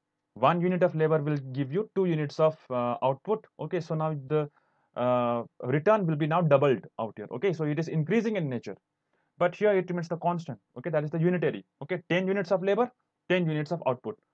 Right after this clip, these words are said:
twenty units of labor, twenty units of output. Okay, so the, uh, return will be constant out here. Okay, it is unitary out here. Okay, but the relationship between the variable factors and the, uh,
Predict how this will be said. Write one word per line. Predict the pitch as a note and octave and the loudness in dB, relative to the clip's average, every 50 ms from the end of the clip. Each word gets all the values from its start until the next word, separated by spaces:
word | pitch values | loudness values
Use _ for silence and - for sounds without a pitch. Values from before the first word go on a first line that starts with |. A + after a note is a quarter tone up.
| _ _ _ - | _ _ _ 0
twenty | F3 F#3 F3+ G3+ | 0 2 2 2
units | G#3 G3+ G3+ F3 G3 | 0 0 -2 -2 -2
of | F#3 | -2
labor, | F#3+ G3 G3+ G#3+ A#3 | 0 0 0 0 0
twenty | - F#3 E3+ D#3+ | 0 0 0 0
units | D#3+ D#3 D3 C#3+ | 0 -2 -4 -4
of | F3 E3 - - | -6 -6 -2 0
output. | C3 B2 - - G#2+ - - - | -2 -2 -2 -8 -12 -12 -10 -10
Okay, | D3+ G#3 G#3 F3 | -6 -6 -6 -6
so | - - F3 F3+ G3 - - _ _ - | -4 -2 0 0 0 -2 -6 _ _ -16
the, | B2 A#2+ C3 C3 C3 C3 B2 - _ _ _ _ _ _ _ - | -10 -4 -2 0 0 0 -2 -6 _ _ _ _ _ _ _ -4
uh, | A#2 A#2 A2+ A#2 | -2 0 2 2
return | C3+ D3 - G3 G3+ G3 | 2 2 2 2 2 2
will | E3+ D#3 | 0 0
be | D3 F#3+ G3 | 0 0 0
constant | F#3+ D#3+ F3+ F3+ E3 - F#3 E3+ E3 - | 0 -2 -4 -4 -2 -4 -6 -6 -4 -4
out | A2+ G#2 - | -4 -4 -4
here. | G#2 G2 G2 - | -8 -12 -12 -12
Okay, | - B2+ F3 D#3+ | -12 -10 -8 -8
it | D3+ D3 | -4 -4
is | F#3+ F#3 - _ _ _ - | -4 -6 -6 _ _ _ -2
unitary | C#3+ F3 F3+ D#3+ D#3+ C#3 A#2 A2+ - | 0 0 0 0 -2 -2 -4 -4 -4
out | - G#2+ F#2 - | -6 -8 -8 -12
here. | F#2+ F2+ _ _ - | -16 -18 _ _ -12
Okay, | D#3 D#3+ G3 C#3 - _ _ _ _ _ - | -8 -6 -6 -8 -8 _ _ _ _ _ -4
but | B2+ D#3 E3 D#3 | -2 -2 0 0
the | D3 C#3+ | 0 -2
relationship | C#3 D3+ F3 F3 A#3 A3+ G#3+ - - A3 F#3 D#3 | -2 -2 -2 -2 -2 -4 -4 -2 -2 -2 -2 0
between | F3+ E3+ E3+ - - G3 F3 D#3+ E3 F3 E3 - _ _ _ _ _ _ _ _ _ _ _ _ _ _ _ _ _ _ _ _ - B2+ | 0 -2 -2 -2 -2 -2 -2 -2 -2 -6 -8 -14 _ _ _ _ _ _ _ _ _ _ _ _ _ _ _ _ _ _ _ _ -14 -8
the | A#2+ C3 B2+ B2+ B2+ A#2+ | -4 -2 -2 0 0 0
variable | A#2+ C#3+ D3 F3 F3 G3 F#3 | 0 0 0 2 2 2 2
factors | F#3+ E3+ D#3 - - F3+ F#3+ F#3+ E3 - - | 0 -4 -4 -2 0 2 2 2 2 0 -6
and | B2+ C#3 C#3+ D3 C#3+ C3 | -4 -2 -2 -2 -2 0
the, | C3+ C#3 C3+ C3+ C#3 - | 0 0 0 0 0 0
uh, | A#2 A#2 A2+ A2+ | 0 0 0 0